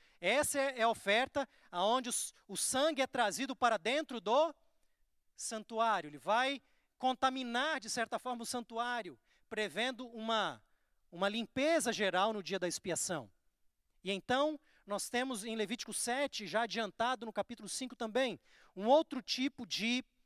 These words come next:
oferta. Essa oferta de culpa,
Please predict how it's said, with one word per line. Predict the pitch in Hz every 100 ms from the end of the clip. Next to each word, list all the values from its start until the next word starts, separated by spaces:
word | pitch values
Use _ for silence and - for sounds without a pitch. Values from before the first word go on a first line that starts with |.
| _ _ _ _ _
oferta. | 208 - 208 190 - 139 98 _ _ _
Essa | 170 202 226 233
oferta | 196 - 202 226 - 233 226 _ _
de | - 220
culpa, | _ - 277 254 214 196 143 107